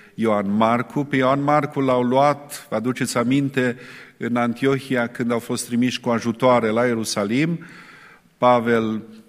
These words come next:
respectiv Barnaba și Saul, s-au dus la Ierusalim, au dus ajutoarele, dar când au venit de acolo, l-au luat și pe Ioan Marcu, un tânăr care a crescut în comunitatea din Ierusalim, în, uh,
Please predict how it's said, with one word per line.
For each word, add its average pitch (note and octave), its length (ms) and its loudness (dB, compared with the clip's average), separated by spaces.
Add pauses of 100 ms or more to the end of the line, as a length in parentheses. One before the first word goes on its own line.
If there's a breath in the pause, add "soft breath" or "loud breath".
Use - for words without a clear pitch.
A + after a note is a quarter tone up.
(140)
respectiv A2 760 -2
Barnaba G#2+ 500 -2
și - 140 -8
Saul, A2+ 520 2 (260 loud breath)
s-au D#3+ 260 0
dus C3+ 260 0
la B2+ 100 2
Ierusalim, A#2+ 640 0
au A2+ 100 0
dus A#2 240 -4
ajutoarele, C#3+ 720 2
dar B2+ 200 4
când C#3 200 0
au B2+ 120 4
venit B2 280 0
de C3+ 60 2
acolo, F3 520 4 (220 loud breath)
l-au D3 260 2
luat C#3+ 260 4
și - 160 -4
pe A#2+ 140 -4
Ioan A#2 400 2
Marcu, G#2 380 -2
un G2 160 -6
tânăr D3 640 2 (360 loud breath)
care A2 200 -2
a G#2+ 60 -2
crescut A2 480 -4
în A2+ 120 -2
comunitatea G#2+ 680 -2
din G#2 180 -6
Ierusalim, A2 840 -4 (340 loud breath)
în, G#2 260 -4
uh, G2 440 -6